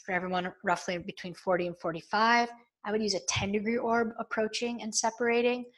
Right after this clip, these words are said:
And, um, Pluto square Pluto, it's solidly five, uh, degrees, and, uh, Neptune square Neptune, solidly five degrees. And the, the same would be true for the opposition of those. Maybe you would see it,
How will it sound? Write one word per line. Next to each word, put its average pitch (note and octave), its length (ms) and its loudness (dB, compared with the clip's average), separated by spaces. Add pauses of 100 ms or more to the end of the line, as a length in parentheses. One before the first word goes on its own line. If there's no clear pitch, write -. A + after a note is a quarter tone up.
(600)
And, G3 500 6 (180)
um, F#3 420 6 (200)
Pluto A#3 260 8
square G#3+ 280 6
Pluto, G#3 560 6
it's - 160 2
solidly G3 540 8
five, E3 560 4 (640)
uh, F3+ 160 4
degrees, E3+ 800 0 (260)
and, E3+ 400 2 (220)
uh, E3+ 240 -2
Neptune F#3+ 320 2
square F3+ 240 2
Neptune, E3+ 440 -2
solidly E3+ 540 4
five D#3 320 -6
degrees. D#3+ 400 -6
And F3+ 140 -10
the, F3 140 -10 (100)
the G#3 80 4
same F#3+ 240 4
would E3+ 140 -2
be F3+ 100 -6
true E3+ 420 -4 (300)
for - 100 -8
the F#3+ 100 6
opposition E3+ 600 -2
of F3 100 -8
those. F3 300 -4
Maybe F#3+ 300 2
you F3 100 -2
would E3+ 140 -4
see F#3 180 2
it, F3 100 0